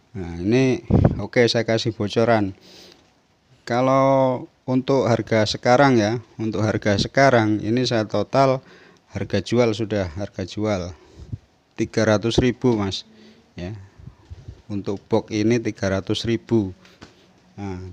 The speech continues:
bisa dibayangkan sendiri harga boxnya sudah tiga ratus ribu, belum ongkos kirimnya. Ongkos kirimnya sekitar tujuh puluh sampai delapan puluh ribuan ya. Belum nanti kalau keluar Jawa ya.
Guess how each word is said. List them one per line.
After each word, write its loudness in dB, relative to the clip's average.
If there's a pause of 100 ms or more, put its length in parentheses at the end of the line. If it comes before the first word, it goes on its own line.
bisa -4
dibayangkan 0
sendiri 2 (580)
harga -8
boxnya -4
sudah -4
tiga -4
ratus -4
ribu, -2 (540)
belum -2
ongkos -4
kirimnya. 2 (460)
Ongkos -6
kirimnya -2
sekitar -4
tujuh -6
puluh -2 (400)
sampai -4
delapan -2
puluh -4
ribuan 0
ya. -2 (720)
Belum -4
nanti -2
kalau -2
keluar -2
Jawa 0
ya. -8